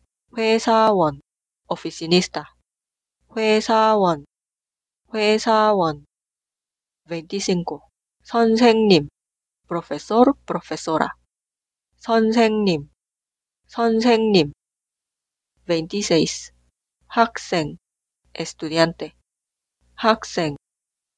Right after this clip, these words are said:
학생. Veintisiete, 가수, cantante. 가수, 가수. Veintiocho, 경찰, policía. 경찰,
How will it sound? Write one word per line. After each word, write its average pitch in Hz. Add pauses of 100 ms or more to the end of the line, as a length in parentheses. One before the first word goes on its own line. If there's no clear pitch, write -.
(140)
학생. 175 (1120)
Veintisiete, 185 (540)
가수, 185 (540)
cantante. 175 (720)
가수, 175 (800)
가수. 180 (1080)
Veintiocho, 165 (460)
경찰, 180 (500)
policía. 165 (760)
경찰, 180